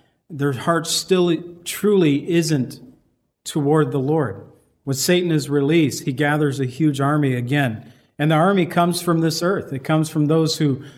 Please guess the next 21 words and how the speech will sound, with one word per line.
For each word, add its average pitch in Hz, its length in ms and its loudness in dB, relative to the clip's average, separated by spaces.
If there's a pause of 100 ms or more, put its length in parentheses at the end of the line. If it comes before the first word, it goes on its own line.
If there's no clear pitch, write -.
(140)
are 147 120 0
living 165 320 2
on 170 240 2
this 147 260 -2
earth. 135 320 -6
And 139 100 0
they 147 280 0 (260)
try 180 240 2
to 180 100 2
rally 170 400 2
once 170 320 0
again 160 300 0
against 165 640 -2
the 175 100 0
Lord. 156 460 0 (1040)
But 147 540 -4
the 143 140 -2
Lord 143 400 2
will 135 180 2
be 139 160 2
victorious 135 1000 0